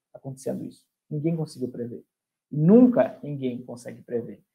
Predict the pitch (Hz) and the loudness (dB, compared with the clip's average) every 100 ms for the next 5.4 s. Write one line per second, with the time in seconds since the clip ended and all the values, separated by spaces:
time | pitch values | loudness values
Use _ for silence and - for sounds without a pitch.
0 | _ - 127 165 175 139 120 165 151 143 | _ -20 0 2 2 0 -6 -8 -6 -6
1 | 135 117 - 147 151 135 143 160 143 143 | -10 -14 -14 -10 -10 -8 -8 -6 -6 -6
2 | 127 120 - - _ _ _ _ _ _ | -6 -6 -8 -18 _ _ _ _ _ _
3 | _ _ _ 131 143 151 120 110 - 127 | _ _ _ 0 2 2 0 -4 -6 -10
4 | 127 - - 214 240 208 185 202 202 202 | -10 -6 2 4 6 4 4 4 2 -2
5 | 190 131 107 _ | -6 -6 -8 _